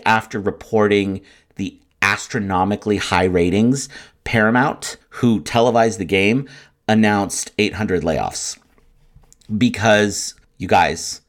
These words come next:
we gotta make sure, of course, that the people who have more money get more money. My awesome cock-blocking mother-in-law, C J, had a whole spread of football snacks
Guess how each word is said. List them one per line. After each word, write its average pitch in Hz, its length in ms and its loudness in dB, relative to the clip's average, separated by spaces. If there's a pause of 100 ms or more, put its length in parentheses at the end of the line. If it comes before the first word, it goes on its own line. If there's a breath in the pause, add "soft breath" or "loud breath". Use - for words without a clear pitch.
(380)
we 98 100 -4
gotta 95 220 2
make 95 160 -2
sure, 107 560 0 (200)
of - 160 -6
course, 87 380 -2
that 98 220 0
the - 80 -12
people 98 320 -8
who 85 140 -10
have 113 280 2
more 90 180 -2
money 80 280 -2
get 92 260 0
more 73 160 -4
money. 64 340 -8 (400 loud breath)
My 101 600 0 (340)
awesome 110 800 0 (440)
cock-blocking 104 640 0
mother-in-law, 92 560 0
C 143 300 0
J, 80 500 0 (280 loud breath)
had 101 600 2
a 104 120 0
whole 107 760 0
spread - 560 0
of 95 360 -2 (100)
football 104 440 -2
snacks - 640 -6